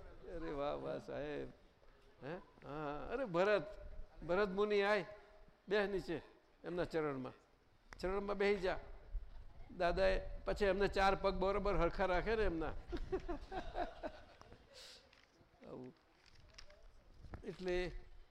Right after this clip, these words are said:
આમાં બનાવવાની, બનવાની વાત નથી આવતી. અ, બા-,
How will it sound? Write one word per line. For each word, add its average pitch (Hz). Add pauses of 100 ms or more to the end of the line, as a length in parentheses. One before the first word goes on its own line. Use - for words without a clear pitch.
(3500)
આમાં 170
બનાવવાની, 165
બનવાની 170
વાત 156
નથી 160
આવતી. 151 (2500)
અ, 151
બા-, 143